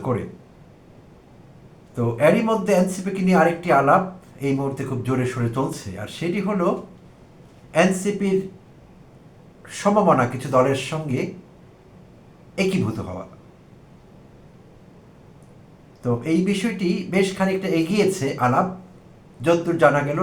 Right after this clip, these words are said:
সংবাদপত্র মাধ্যমে, বিশেষভাবে গণ অধিকার পরিষদের সঙ্গে কথাবার্তা হয় শুরুতে, পরে আরও বেশ কয়েকটি দল যারা লাইক মাইন্ডেড, জুলাই স্পিরিট ধারণ করে, এরকম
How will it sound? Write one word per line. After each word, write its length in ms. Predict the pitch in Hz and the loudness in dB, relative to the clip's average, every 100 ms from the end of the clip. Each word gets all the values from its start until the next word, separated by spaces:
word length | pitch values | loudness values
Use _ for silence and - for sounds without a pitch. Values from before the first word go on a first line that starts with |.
| 185 | -2
সংবাদপত্র 480 | 147 135 127 131 - 127 | -4 -4 -2 -2 -2 -2
মাধ্যমে, 340 | 156 - 123 185 - - - - - - - - - - - - - - - - - - - - 139 | -2 -2 -4 -6 -10 -16 -20 -20 -20 -20 -20 -20 -20 -20 -20 -20 -20 -20 -20 -20 -20 -20 -20 -18 -2
বিশেষভাবে 600 | 190 - 208 185 185 185 170 - - - - 135 | -2 0 -2 2 2 4 2 -2 -10 -20 -18 2
গণ 140 | 147 151 175 | 4 4 2
অধিকার 300 | 185 202 131 - | 0 0 0 0
পরিষদের 420 | 107 - 95 92 | -4 -4 -10 -8
সঙ্গে 240 | 107 92 87 - - - - - - - - - - - - | -10 -10 -14 -20 -20 -20 -20 -20 -20 -20 -20 -20 -20 -20 -2
কথাবার্তা 420 | 131 135 131 120 - | 0 2 0 0 -2
হয় 160 | 143 - | -2 -2
শুরুতে, 300 | 160 170 202 262 - - - - | -4 -4 -4 -6 -6 -20 -20 0
পরে 160 | 165 170 147 | 4 6 6
আরও 120 | 151 160 | 6 4
বেশ 140 | 147 147 - | 0 -2 0
কয়েকটি 300 | 139 - 131 117 | -2 0 0 2
দল 160 | 117 180 196 - - - - - - - - - 127 | 4 2 -6 -12 -20 -20 -20 -20 -20 -20 -20 -8 2
যারা 180 | 123 110 120 | 2 4 4
লাইক 180 | 147 143 147 | 2 0 -4
মাইন্ডেড, 400 | 139 139 185 185 - - - - - 107 | -4 -4 -4 -4 -8 -20 -20 -20 -16 -2
জুলাই 280 | 135 143 139 - | 4 6 4 0
স্পিরিট 280 | - 143 131 110 | -6 -2 -2 0
ধারণ 220 | 151 165 160 | 0 0 0
করে, 160 | 165 190 - - - - - - | -4 -4 -6 -12 -20 -20 -20 -4
এরকম 240 | 156 156 | -2 -2